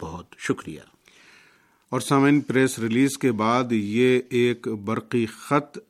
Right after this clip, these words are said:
Speaker 2: یا ای میل ہے مدثرہ فاطمہ صاحبہ کا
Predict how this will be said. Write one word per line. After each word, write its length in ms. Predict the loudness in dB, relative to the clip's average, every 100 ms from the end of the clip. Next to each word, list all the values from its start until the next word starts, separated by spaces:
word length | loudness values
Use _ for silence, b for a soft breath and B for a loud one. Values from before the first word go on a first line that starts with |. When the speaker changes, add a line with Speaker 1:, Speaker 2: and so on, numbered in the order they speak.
| _
Speaker 2:
یا 440 | -6 -2 0 0 -2 -4
ای 140 | -2
میل 300 | 0 0 0
ہے 180 | 0 -4 -6 b b b b
مدثرہ 600 | -4 -2 -2 -2 0 0
فاطمہ 580 | 0 -4 -4 -4 -4 -4
صاحبہ 460 | -4 -8 -6 -4 -2
کا 200 | -2